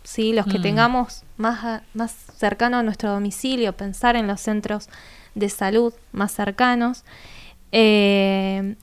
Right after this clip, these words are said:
Speaker 1: y bueno, un poco también queríamos compartir con, con ustedes también otra de las conclusiones que, que surgió en el debate,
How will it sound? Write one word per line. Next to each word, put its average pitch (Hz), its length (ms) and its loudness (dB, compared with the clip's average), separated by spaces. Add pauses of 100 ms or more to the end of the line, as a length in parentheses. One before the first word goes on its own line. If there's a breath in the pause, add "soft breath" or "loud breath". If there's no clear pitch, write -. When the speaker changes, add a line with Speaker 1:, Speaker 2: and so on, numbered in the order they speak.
Speaker 1:
y 240 120 0
bueno, 226 240 2
un 220 80 0
poco 269 260 2
también 226 320 4
queríamos 226 420 4
compartir 208 680 0
con, 202 320 -2
con 202 200 0
ustedes 240 500 2
también 214 460 -2
otra 220 380 -2
de 202 80 -2
las 202 160 -6
conclusiones 202 640 -4
que, 190 280 -8
que 196 140 -4
surgió 202 360 -4
en 226 80 4
el 214 120 2
debate, 240 600 6